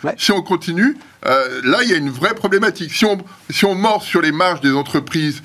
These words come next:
Speaker 2: et que les conditions de, de financement se, se dégradent, l'investissement va être, euh, très mal. Alors que dans le même temps, euh, on a une, une Commission européenne qui, euh, qui est en train, peut-être, euh, de mettre en place une politique industrielle.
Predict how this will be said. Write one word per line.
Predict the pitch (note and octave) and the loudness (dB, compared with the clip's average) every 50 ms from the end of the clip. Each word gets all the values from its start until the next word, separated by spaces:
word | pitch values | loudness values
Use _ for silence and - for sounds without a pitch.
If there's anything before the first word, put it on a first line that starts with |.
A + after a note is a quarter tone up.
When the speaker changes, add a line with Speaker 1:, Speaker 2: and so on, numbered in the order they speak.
| - - - - | -18 -18 -4 0
Speaker 2:
et | B2 C3+ | 0 0
que | C3 D3 E3 | 2 2 0
les | D#3+ C#3+ C#3+ | 2 2 0
conditions | C3+ - E3+ D#3+ D#3+ D#3 - - F3 E3+ | -2 -2 -6 -6 -4 -6 -2 -2 -2 0
de, | D#3 C#3+ C3 B2 | 2 4 2 2
de | B2 B2+ B2+ | 4 2 -2
financement | A#2+ - - C#3+ C3+ C3+ C3+ C3+ - D3 C#3+ C#3+ | -2 -2 -2 0 0 0 0 -4 -2 0 0 0
se, | C#3 - C3 A2+ A2+ A2+ | 0 2 2 2 2 2
se | - C3+ | 0 0
dégradent, | A2+ A2+ A2+ A2 C3+ E3+ G#3 D4+ C#4 - - - - - | 0 0 0 0 0 0 0 -2 -4 -6 -14 -20 -10 -2
l'investissement | - A#2+ C#3 C#3 C#3+ C3+ C3+ - D3 C3+ - A3+ B3+ C4+ B3 | -2 0 0 0 -2 -4 -4 -8 -10 -6 -2 0 0 0 2
va | E3 D#3 F3 | 2 0 0
être, | F#3+ - - - D#3 - _ _ - - - | 0 -4 -12 -20 -20 -20 _ _ -12 -2 0
euh, | A#2+ A#2+ A2+ | 0 0 0
très | A#2 - - F3+ D3 | -2 -2 -2 -2 0
mal. | G2+ F2+ - - - - - - - - _ _ _ _ _ _ _ _ - | -2 -4 -4 -8 -20 -20 -20 -20 -20 -20 _ _ _ _ _ _ _ _ 0
Alors | F3 G#3 B3 B3 - - | 0 0 0 0 -4 -4
que | - | -2
dans | F3 G3 D4+ | 0 0 0
le | G3 | 2
même | F#3+ F#3+ F3+ D#3+ | 0 0 -2 0
temps, | - G3 G3 B3+ E4+ - - _ _ - _ _ - | -2 -2 -2 -2 -4 -10 -12 _ _ -20 _ _ -2
euh, | - C#3 C#3+ C#3+ C#3 - | 0 2 2 0 0 0
on | C#3 D#3 F3+ F3 | 0 0 2 2
a | F3+ F3 E3+ E3+ F3 - | 2 2 4 2 2 2
une, | C#3 C#3 D3 C#3+ C3+ C3+ C3+ | 0 2 4 4 4 4 2
une | C3+ C#3 C#3 | 2 -2 0
Commission | - F3+ E3+ F3 E3+ D#3 - - E3+ | 0 0 0 0 -2 -4 0 0 2
européenne | D#3 C3 C3+ C3+ B2+ B2+ C#3+ D3+ F3 A3+ C4+ D#4+ D4+ B3 - - | 2 2 2 0 0 0 0 2 4 2 2 0 -2 -8 -8 -8
qui, | - D3 C#3+ C#3+ C#3+ C#3 | -4 -2 2 4 4 4
euh, | C3 B2+ B2 A#2+ A#2+ A#2 A2+ A2+ A2+ A#2 A2+ A2 | 4 4 2 2 2 2 4 2 2 0 0 -4
qui | - - - C3+ C3 C3 | -10 -10 -4 0 2 2
est | B2+ B2+ B2 C#3+ | 2 2 0 0
en | D3 D3 | -2 -2
train, | D3 - - C3+ C3 E3+ A#3 A#3 | -2 -2 -2 0 0 0 0 0
peut-être, | - D#3+ B2 - D#3+ F3 A#3 A#3 - - C3 - - - - - - | -2 -2 0 2 0 0 0 -6 -10 -16 -18 -18 -18 -20 -20 -8 -4
euh, | A#2 A#2 A#2+ | -2 -2 0
de | A#2 C3 | 2 2
mettre | C3+ D3 F3 E3+ - - | 0 2 0 -2 -2 -2
en | C#3 B2 | -4 -4
place | - D#3+ D#3+ - - - - | -2 -2 -2 -2 -2 -4 -8
une | D3 | -12
politique | C3+ - D3 C#3+ C#3+ - E3 D#3 | -2 -2 -2 -2 -2 -10 -2 -2
industrielle. | D#3 D3 C#3+ C#3+ - - - A#2 G2 F2 F2 | 0 0 0 -4 -8 -4 -2 -2 -2 -2 -4